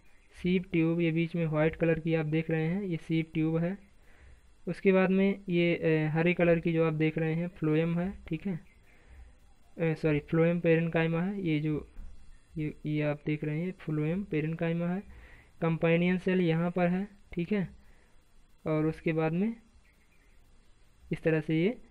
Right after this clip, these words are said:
phloem की संरचना होती है। ठीक है, तो phloem में, अ, जो भी कोशिकाएं होती हैं आपको clear हो गई होंगी। Sieve tube था, sieve cell था, ठीक है, Sieve tube, sieve cell, phloem parenchyma,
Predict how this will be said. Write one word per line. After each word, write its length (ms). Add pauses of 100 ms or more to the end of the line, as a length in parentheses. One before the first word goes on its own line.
(100)
phloem 320
की 60
संरचना 500 (280)
होती 320
है। 220 (500)
ठीक 180
है, 200 (440)
तो 60
phloem 360
में, 220
अ, 640
जो 200
भी 100
कोशिकाएं 400
होती 300
हैं 120
आपको 360
clear 320
हो 140
गई 200
होंगी। 200
Sieve 380
tube 200 (100)
था, 80
sieve 300
cell 300
था, 200 (260)
ठीक 160
है, 140 (560)
Sieve 240
tube, 360
sieve 340
cell, 340 (460)
phloem 360
parenchyma, 680